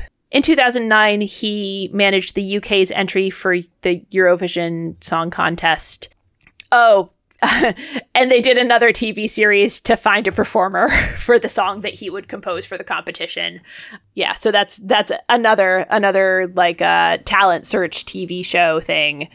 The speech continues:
Jade Ewan was the winner of that one, uh, who won the privilege of representing Britain with the song It's My Time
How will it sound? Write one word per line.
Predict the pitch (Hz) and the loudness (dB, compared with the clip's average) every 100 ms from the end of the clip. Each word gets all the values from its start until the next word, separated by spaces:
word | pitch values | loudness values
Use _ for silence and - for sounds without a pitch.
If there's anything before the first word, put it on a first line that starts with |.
| - - - - - | -20 -20 -20 -20 -18
Jade | 165 185 185 180 | -2 2 2 0
Ewan | 170 185 165 151 147 151 143 - _ | -4 0 2 0 -4 -6 -8 -10 _
was | 160 160 | -4 -2
the | 156 | -2
winner | 165 151 156 | -2 -2 -2
of | 147 | 0
that | 156 - | 0 0
one, | 156 151 147 160 _ _ _ _ 175 | -2 -4 -6 -10 _ _ _ _ -2
uh, | 156 156 | -2 -2
who | 220 196 | -4 -2
won | 165 151 151 156 - _ - - | 0 -2 -4 -10 -14 _ -20 -6
the | 185 | -4
privilege | - 170 160 156 | -2 -2 0 -2
of | 165 170 180 | -2 -4 -2
representing | 165 175 160 156 170 175 | -2 -2 -4 -6 -4 -6
Britain | 185 - 165 156 147 _ _ _ 185 | -4 -4 -6 -8 -10 _ _ _ -4
with | 185 | -2
the | 175 | -4
song | - 185 165 165 | -2 0 0 -2
It's | - 214 - | -4 -4 0
My | 202 185 | 0 0
Time | - 196 185 196 247 262 | 0 2 2 2 0 -2